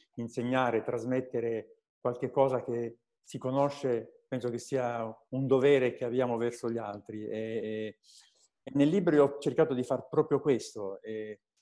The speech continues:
io ho fatto e faccio il chirurgo da, da tanti anni. È una professione che ritengo straordinaria, bellissima, e, e ho avuto la fortuna di amare questo lavoro. E come diceva Primo Levi, l'amare il proprio lavoro è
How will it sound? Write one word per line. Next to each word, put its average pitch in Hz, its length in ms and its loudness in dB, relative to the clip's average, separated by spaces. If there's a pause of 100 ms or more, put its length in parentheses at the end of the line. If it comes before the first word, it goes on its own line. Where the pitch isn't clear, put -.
(200)
io 139 120 2
ho 135 40 4
fatto 139 440 4
e 127 60 -8
faccio 139 420 -2
il 117 100 -4
chirurgo 135 420 -2
da, 117 240 0
da 117 160 -4
tanti 117 360 -8
anni. 98 360 -12 (640)
È 131 100 -2
una 143 160 2
professione 143 400 2
che 135 80 -2
ritengo 131 760 0
straordinaria, 123 960 0
bellissima, 113 880 -10 (100)
e, 101 440 -8 (400)
e 131 100 -4
ho 151 40 4
avuto 175 300 6
la 139 120 0
fortuna 156 400 0
di 127 80 2
amare 131 380 2
questo - 220 -12
lavoro. 104 380 -8
E 117 60 -8
come 139 180 -2
diceva 151 280 2
Primo 151 220 -2
Levi, 160 320 0
l'amare 139 300 0
il 131 100 0
proprio 135 240 -4
lavoro 160 500 4 (560)
è 139 380 2